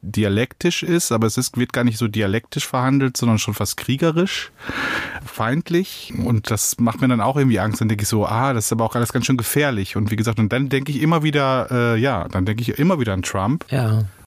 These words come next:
Speaker 1: Und über das, was wir, was wissen wir schon, was wissen, wie wissen, was wissen wir schon über die Verstrickung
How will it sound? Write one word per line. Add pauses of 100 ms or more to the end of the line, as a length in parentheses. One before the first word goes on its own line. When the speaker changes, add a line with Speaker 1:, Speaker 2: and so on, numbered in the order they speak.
Speaker 1:
Und
über
das,
was (140)
wir,
was
wissen
wir
schon,
was
wissen,
wie
wissen,
was
wissen
wir
schon
über
die
Verstrickung